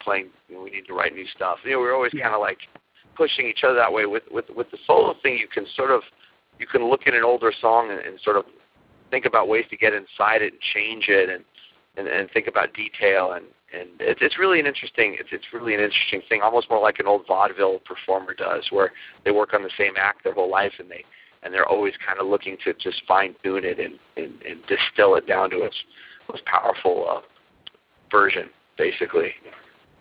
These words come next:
Speaker 2: Huh. Yeah, that's a, that's a very interesting perspective of that.
Speaker 1: Yeah, well, that's stuff I've been checking out a lot. I've been, I, I've been studying magic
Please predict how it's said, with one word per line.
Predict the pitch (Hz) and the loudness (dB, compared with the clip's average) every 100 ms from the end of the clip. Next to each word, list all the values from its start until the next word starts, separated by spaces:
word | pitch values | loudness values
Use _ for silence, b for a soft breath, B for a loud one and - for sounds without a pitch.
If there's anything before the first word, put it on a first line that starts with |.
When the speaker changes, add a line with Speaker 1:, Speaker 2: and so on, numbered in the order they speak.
| - | -2
Speaker 2:
Huh. | 151 - _ - | -2 -2 _ 0
Yeah, | 151 | 2
that's | - | 2
a, | - - | 0 0
that's | 196 | 0
a | 160 | 2
very | 156 156 | 2 4
interesting | 165 - 151 | 2 0 -4
perspective | 131 - - 214 - | -6 -4 0 0 -2
of | 90 | -4
that. | 90 98 _ _ _ - _ _ B B B B - | -2 -2 _ _ _ -20 _ _ B B B B -2
Speaker 1:
Yeah, | 185 | 0
well, | 143 | 2
that's | 185 - | 0 -2
stuff | - - | -2 -2
I've | 208 | 0
been | 180 | -2
checking | - 175 160 147 | 0 -2 0 2
out | 147 | 2
a | 123 | 2
lot. | 104 104 | 2 0
I've | |
been, | 113 120 | -2 -6
I, | 117 117 | -6 -4
I've | 113 | -6
been | 113 110 | -8 -4
studying | - 143 120 | 0 0 0
magic | 104 117 113 | -2 -2 -2